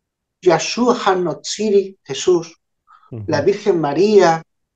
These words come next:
Speaker 1: Magdalena,
Speaker 2: Ujú.
Speaker 1: todos los pro-, eh, Santiago, hermano de Jesús, primer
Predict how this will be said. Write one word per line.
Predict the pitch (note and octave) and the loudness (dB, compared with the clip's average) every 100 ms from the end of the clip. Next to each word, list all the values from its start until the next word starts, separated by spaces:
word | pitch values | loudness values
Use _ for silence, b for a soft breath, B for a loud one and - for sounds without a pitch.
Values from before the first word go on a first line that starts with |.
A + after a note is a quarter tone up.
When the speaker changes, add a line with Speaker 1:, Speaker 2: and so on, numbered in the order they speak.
| - | -4
Speaker 1:
Magdalena, | E3 E3 D3 C#3 D#3+ F#3+ F#3+ E3 D#3 D#3 _ _ _ _ - | 0 0 0 0 4 6 6 2 -2 -8 _ _ _ _ -14
Speaker 2:
Ujú. | G#2 G#2 | -12 -2
Speaker 1:
todos | F#3 F3+ G3 | 2 4 4
los | F3+ F#3 - - | 2 -4 -12 -4
pro-, | F3+ E3+ | -4 -4
eh, | F3 E3+ E3 D#3 | -2 0 0 -2
Santiago, | - F#3+ E3+ D#3 D#3 G3+ G3+ | -2 0 -2 -2 0 4 4
hermano | C#3 D#3 F#3+ F3+ | 2 0 0 -2
de | D#3+ | -6
Jesús, | D#3 - G#3+ G#3 b _ | -12 -4 -4 -4 b _
primer | C3+ C#3+ F3 F3 - | -6 0 0 0 -6